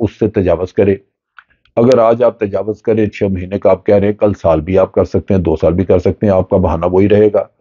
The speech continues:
कि जनाब हालात मुनासिब नहीं है इसलिए हम ये नहीं कर सकते। तो ये वो चीज़ है जो कि तस्लीम नहीं की जा सकती और मैं समझता हूँ कि सी-, बड़ा, बड़ा सूझबूझ से और बड़ी समझदारी से चीफ जस्टिस ने इस पे काम किया है।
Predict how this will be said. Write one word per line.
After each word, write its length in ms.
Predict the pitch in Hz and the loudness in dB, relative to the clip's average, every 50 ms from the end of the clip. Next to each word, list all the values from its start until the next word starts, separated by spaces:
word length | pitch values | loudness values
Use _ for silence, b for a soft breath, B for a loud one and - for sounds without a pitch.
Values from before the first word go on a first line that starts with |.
| _ _ _ _ _ _ _ | _ _ _ _ _ _ _
कि 80 | - 98 | -2 0
जनाब 320 | 92 98 95 98 104 98 - | 0 2 2 2 0 0 0
हालात 440 | 98 90 85 87 90 101 98 - | -2 0 2 2 2 2 0 0
मुनासिब 440 | 95 98 95 95 92 - - 101 95 | -2 0 0 0 0 0 -2 -2 -2
नहीं 220 | 104 101 98 110 107 | 0 0 0 0 0
है 100 | 107 104 101 | -2 -4 -8
इसलिए 260 | 98 - - 104 98 | -10 -6 -2 0 0
हम 140 | 82 80 80 78 85 | 0 -2 -6 -6 -6
ये 60 | 80 | -4
नहीं 120 | 85 98 | -4 -2
कर 120 | 95 - 90 | -2 -2 -2
सकते। 360 | - - 92 - _ 101 95 B B B B B B B _ - | -2 -2 -6 -4 _ -4 -6 B B B B B B B _ 0
तो 80 | 135 | 2
ये 140 | 120 127 156 | 2 4 4
वो 160 | 165 165 156 | 4 2 0
चीज़ 320 | - - 117 120 123 101 110 | 0 0 0 0 0 2 2
है 80 | 110 107 | 0 0
जो 140 | 110 113 107 | 0 -2 -2
कि 280 | - - 113 104 101 110 - - _ _ _ _ _ _ _ | 0 0 2 2 2 0 -2 -8 _ _ _ _ _ _ _
तस्लीम 440 | 117 107 - - 113 123 135 135 120 | -2 -2 -2 0 0 2 2 4 2
नहीं 220 | 104 101 107 135 | 2 0 -2 -2
की 140 | - 104 101 | -2 -2 -2
जा 160 | 85 92 92 | 0 0 0
सकती 300 | 90 - 107 101 - 139 | 0 0 -2 -2 0 0
और 60 | 127 104 | 2 2
मैं 80 | 101 | 2
समझता 280 | 90 - 104 107 113 135 | 0 0 -2 -2 -2 -2
हूँ 60 | 127 | -2
कि 60 | 113 | -2
सी-, 360 | 98 - - 104 107 90 87 - - - | -2 0 0 0 0 0 -2 -6 -4 0
बड़ा, 160 | 90 92 92 | 2 2 2
बड़ा 240 | 87 85 90 90 87 | 2 2 2 0 0
सूझबूझ 600 | - - - 107 104 85 - - 90 117 135 135 | 0 -2 -2 -2 0 -2 -2 -2 0 2 2 2
से 240 | - - - 90 85 | 0 -2 -2 0 0
और 140 | 90 92 85 - | 0 0 0 -2
बड़ी 160 | 90 90 90 | -4 -4 -4
समझदारी 520 | - - 95 95 92 85 87 90 107 127 113 | -4 -4 -2 -2 0 0 2 2 2 2 0
से 200 | - 92 80 78 82 _ | 0 -4 -6 -8 -10 _
चीफ 180 | - 98 92 - - | -6 -6 -6 -4 -4
जस्टिस 380 | - 80 - - 87 - - | -6 -6 -4 -4 -6 -6 -4
ने 160 | 90 85 85 - b b b b b b b _ - | -4 -4 -4 -6 b b b b b b b _ -4
इस 140 | 82 80 - | -4 -4 -2
पे 220 | - - 85 85 85 - - _ _ - | -2 0 2 2 0 0 -4 _ _ -4
काम 240 | 87 82 80 78 | -2 -2 -2 -4
किया 260 | 78 - - 82 76 73 | -6 -6 -2 0 0 0
है। 140 | - - | 0 -4